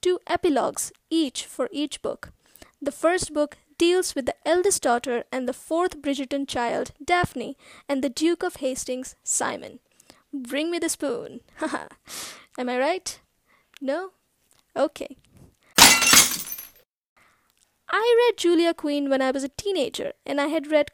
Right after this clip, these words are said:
quite a lot of historical romances before Queen, like Lisa Kleypas, Johanna Lindsay, et cetera. And these writers were awesome, don't get me wrong.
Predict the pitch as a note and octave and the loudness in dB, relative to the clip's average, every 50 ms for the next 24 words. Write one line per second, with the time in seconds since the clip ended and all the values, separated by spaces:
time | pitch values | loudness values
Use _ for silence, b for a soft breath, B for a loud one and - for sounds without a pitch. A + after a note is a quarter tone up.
0 | _ - - - G#4+ G#4+ A#4 A#4 A#4 G4+ F#4+ E4+ D#4+ D#4 D#4 - D#4 - - D#4+ | _ -10 -4 0 2 2 4 4 4 4 4 4 2 2 0 -2 -4 -6 -2 0
1 | D4 C#4+ C#4+ C#4 C#4+ C#4 C4+ D4 D4+ D4+ C#4 - - - - C#4 - B3+ C4 C4 | 0 0 0 0 -2 -2 0 0 0 0 -2 -4 -6 -6 -6 -6 -8 -8 -8 -10
2 | - - C#4+ C#4+ C#4+ - - D#4+ C#4+ - - - - - - - - C4+ C4+ C4 | -4 -2 0 0 0 -2 -6 -6 -6 -8 -10 -12 -12 -12 -12 -10 -8 -8 -8 -6
3 | B3+ C4 A#3+ C4 - D#4+ D4+ D#4 D#4+ - D#4+ D#4+ E4 D#4 - - B B B B | -6 -6 -8 -4 -2 0 0 0 0 0 -2 -2 -2 -2 -4 -6 B B B B
4 | B B3+ C#4 C4+ C#4 C4+ B3 A#3 G#3+ - C#4 C#4+ D#4+ E4+ D#4+ - F4 E4+ E4+ E4+ | B -4 -2 -2 -2 -2 -4 -4 -2 0 0 0 0 0 -2 -2 -4 -4 -4 -6
5 | - _ _ - D#4 D4+ - - - - - - - C#4 _ B B B B B | -8 _ _ -2 0 0 0 -2 -6 -8 -8 -10 -12 -12 _ B B B B B
6 | B B B D#4 D4+ D4+ G#4 A#4 B4 - A4 G#4 G4 F#4+ F#4+ F#4+ F4+ - E4 D4+ | B B B -2 2 4 4 4 4 4 2 0 0 2 0 -2 -2 -2 -4 -4
7 | - - D#4 E4+ - - - - - A#3+ - - D#4 F4 F4+ F#4 F4+ - F4 E4+ | -2 -2 -2 -2 -2 -4 -6 -8 -12 -16 -10 -8 -6 -4 -4 -4 -4 -4 -4 -2
8 | D#4 D#4 C#4 - - | 0 0 0 -2 -6